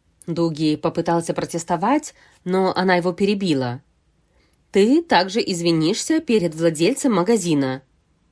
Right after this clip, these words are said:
«Я уже извинился. Ник,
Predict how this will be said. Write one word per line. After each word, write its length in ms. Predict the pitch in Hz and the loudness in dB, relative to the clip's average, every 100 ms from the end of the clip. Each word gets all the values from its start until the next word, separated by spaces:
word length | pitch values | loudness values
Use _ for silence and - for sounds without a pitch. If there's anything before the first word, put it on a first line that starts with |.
| _ _ _ _ _ | _ _ _ _ _
«Я 500 | 160 170 175 202 202 | -8 -4 -2 2 2
уже 400 | 196 175 185 190 | 2 0 0 0
извинился. 840 | 175 180 208 151 139 - 131 127 - _ _ _ _ | -2 0 2 2 0 -4 -4 -6 -10 _ _ _ _
Ник, 460 | 196 247 359 - | -2 0 0 -2